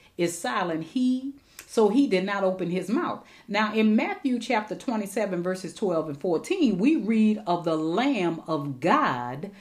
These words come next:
remaining silent while being prosecuted before the Jewish priests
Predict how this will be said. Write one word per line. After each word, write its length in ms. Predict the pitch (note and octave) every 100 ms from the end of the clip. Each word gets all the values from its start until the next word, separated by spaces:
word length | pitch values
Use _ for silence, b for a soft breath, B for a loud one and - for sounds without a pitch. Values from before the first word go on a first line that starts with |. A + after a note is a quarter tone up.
| B B
remaining 720 | D#3+ G3+ F#3 E3 E3 F3 G#3+
silent 640 | G#3+ G4 G4 G3 D3 C#3+ - B B
while 320 | F#3+ F#3+ G3
being 520 | E3+ A3+ A3 G#3 G#3+ - _ _ -
prosecuted 920 | - - G#4+ G#4+ A3+ - A3 F#3+ G3+
before 280 | F#3+ G3+ G#3
the 80 | G3
Jewish 420 | E3 G#3+ G#3+ G#3
priests 520 | - F#4 G#3 - -